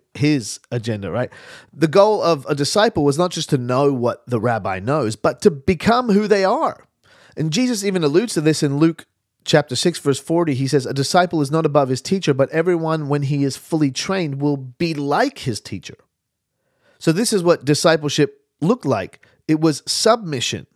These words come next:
This is what discipleship to Jesus looks like. Submission to him, right? And when Jesus says his disciples must take up their cross, what he's saying is,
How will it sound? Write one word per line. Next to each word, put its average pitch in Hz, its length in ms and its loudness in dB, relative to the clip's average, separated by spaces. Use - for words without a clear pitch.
This 180 140 0
is 208 80 -4
what 190 180 2
discipleship 170 600 -2
to 147 100 0
Jesus 147 440 -2
looks 202 180 -2
like. 113 200 -6
Submission 175 760 -2
to 135 140 -2
him, 180 340 -2
right? 139 260 0
And 139 240 0
when 151 220 -2
Jesus 202 540 0
says 175 320 2
his 151 160 -2
disciples 147 580 0
must 131 240 -6
take 147 240 -2
up 131 180 -2
their 110 140 -6
cross, 151 640 -2
what 175 140 0
he's 165 140 0
saying 214 400 -2
is, 120 260 -4